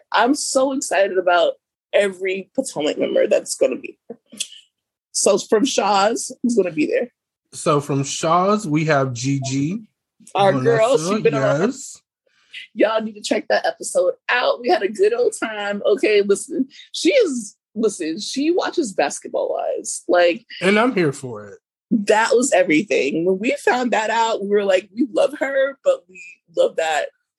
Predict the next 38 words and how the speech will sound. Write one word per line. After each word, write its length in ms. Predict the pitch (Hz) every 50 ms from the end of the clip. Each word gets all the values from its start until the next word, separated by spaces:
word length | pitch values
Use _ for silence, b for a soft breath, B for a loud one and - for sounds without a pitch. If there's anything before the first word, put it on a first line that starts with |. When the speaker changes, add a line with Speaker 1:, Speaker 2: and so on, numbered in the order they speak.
| _ - 165
Speaker 2:
On 140 | 165 170
another 360 | 165 160 156 151 139 127 127 123
level. 340 | 120 113 113 110 113 107
Speaker 1:
Basketball 600 | 107 120 143 - _ - 123 127 151 139 117 90
Wives 280 | 95 135 151 165 202 -
even 320 | 185 190 165 170 160 156
more." 220 | 123 98 80 - 156
Like, 220 | 190 175 175 165 -
I'm 140 | 214 -
sorry. 420 | - - 208 156 143 151 156 160 170
Yeah, 380 | 180 180 165 143 151 269 262 - -
I 100 | 175 190
wonder 200 | 214 233 277 285
what 120 | 339 466 453
she 140 | - - _ -
thinks 200 | 330 - - -
about 160 | 220 165 -
the 80 | - -
latest 200 | 101 87 - -
episode. 420 | - - - - - - 139 - _ _ -
Anyways, 340 | 233 202 160 131 143 - -
go 160 | - 294 294
ahead. 160 | - 127 - - - - b b b b b b b b b _ -
Speaker 2:
And 300 | 160 170 170 165 160 - -
we 160 | 151 156 175 170
have 280 | 175 151 139 135 139
Reza. 460 | 135 143 147 147 139 151 160 190 214 214 _ _ _ _ _ _ _ _ _ _ _ _ _ -
Speaker 1:
We 200 | 202 254 294 269
need 480 | 269 254 294 247 254 262 262 262 269 -
to 120 | - 370 320
Speaker 2:
The 40 | 151
Speaker 1:
get 300 | 139 151 151 143 139 139
Speaker 2:
main 400 | 151 156 160 - 165 165 165 160
Speaker 1:
Reza. 480 | 165 190 185 185 185 190 196 190 - - _ _ _ _ -
Speaker 2:
character. 460 | - 160 139 127 123 123 - 131 117
I 180 | 107 117 123 123
love 380 | 127 127 127 127 127 123 123
Reza. 440 | 123 120 120 120 120 120 120 120